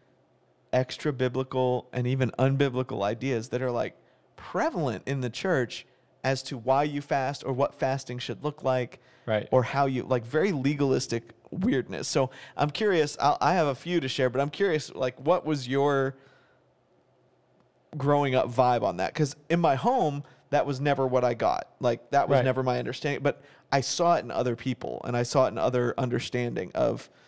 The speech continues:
Speaker 1: what fasting was, what it had to look like, and these weird kind of legalistic, you know, guide rails that it fell within for
Speaker 2: I,
Speaker 1: people.
Speaker 2: I got a, I got a lot of it from my parents. So for me, it was like, "Oh, okay, if you," and my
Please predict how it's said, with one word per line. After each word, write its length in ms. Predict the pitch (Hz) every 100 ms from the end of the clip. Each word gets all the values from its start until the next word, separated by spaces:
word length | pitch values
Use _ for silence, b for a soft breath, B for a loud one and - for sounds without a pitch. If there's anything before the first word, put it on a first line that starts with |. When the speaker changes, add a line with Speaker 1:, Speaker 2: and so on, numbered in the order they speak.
| b b b
Speaker 1:
what 180 | 131 -
fasting 340 | 135 120 123
was, 200 | 120 113
what 160 | 117 117
it 60 |
had 360 | - 123 127 117
to 80 | 120
look 300 | 120 117 123
like, 360 | 123 120 - _ B B B
and 160 | 123
these 160 | 120 117
weird 260 | 120 139 135
kind 180 | 135
of 120 | 113 117
legalistic, 720 | 123 123 123 - 120 - - b b b b b _ _ _ _ _ _ _
you 80 | 120
know, 280 | 117 107 104 - _ _ - 123
guide 340 | 131 127 135
rails 360 | 85 71 64 -
that 160 | 120 110
it 220 | 87 -
fell 240 | - 80
within 340 | 73 - 80 69
for 140 | -
Speaker 2:
I, 120 | 180
Speaker 1:
people. 200 | - -
Speaker 2:
I 140 | 147 202
got 240 | 214 165
a, 240 | 139 127 113 -
I 140 | 156
got 180 | 175 139
a 40 |
lot 180 | 131 127
of 120 | 120
it 100 | 117
from 160 | - 117
my 140 | 110
parents. 460 | 110 117 113 110 104
So 360 | 131 123 120
for 200 | 113 - 131
me, 160 | 143
it 60 | 135
was 200 | 123 113
like, 240 | 120 113 104 _ 165
"Oh, 220 | 175 120
okay, 260 | 139 123
if 120 | 120 -
you," 220 | 139 123 - -
and 340 | 143 147 143 -
my 180 | 139